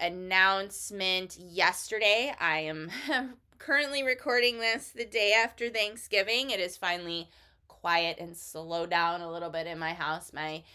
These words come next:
kids are at their dad's for the holiday. Um, so yesterday, uh, on Thanksgiving, Umphreys posted a reel with Bayless. And if you didn't see that, go to their social media and check it out. It's really funny.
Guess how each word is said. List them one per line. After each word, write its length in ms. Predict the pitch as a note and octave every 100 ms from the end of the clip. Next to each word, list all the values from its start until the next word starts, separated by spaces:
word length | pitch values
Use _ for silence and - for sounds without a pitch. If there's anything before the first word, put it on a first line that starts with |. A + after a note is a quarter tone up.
| - _ _
kids 240 | - D#3+ E3+
are 60 |
at 220 | E3+ D3+ -
their 220 | D#3+ D#3+
dad's 520 | - E3+ E3+ F3 F3
for 140 | -
the 100 | G3+
holiday. 680 | A3+ A3 G3+ F#3 E3+ D#3+ D#3+ -
Um, 340 | F3 E3+ E3+
so 500 | F3+ - G#3 F#3+ F#3 - _ _ _ _ _ _ _ -
yesterday, 960 | F3+ G#3+ B3 - C4+ G#3+ F#3 G3+ E4+ D#4 -
uh, 380 | F3+ E3 D#3+ -
on 380 | F#3 E3 D#3+ E3
Thanksgiving, 760 | E3+ E3 E3+ - F3 F3 F3 F3 E3+
Umphreys 680 | E3+ E3 E3 E3+ E3 E3 -
posted 380 | - E3 E3+ E3+
a 60 |
reel 360 | E3 E3+ D#3+ E3
with 220 | E3 -
Bayless. 760 | D#3+ D#3+ D#3+ D#3+ - - - - - - - - _
And 180 | - D#3
if 120 | E3
you 100 | F3+
didn't 400 | D#3+ D#3+ D#3+ -
see 180 | - D3
that, 320 | C#3 D3 - -
go 340 | D#3+ E3+ F3
to 140 | - E3+
their 160 | E3
social 300 | E3 D#3+ D#3+
media 260 | D#3 D3 D3
and 100 | D3+
check 180 | D#3 D3+
it 60 |
out. 160 | C#3+ C#3
It's 160 | C#3 -
really 180 | D3
funny. 360 | C#3 C#3+ C3+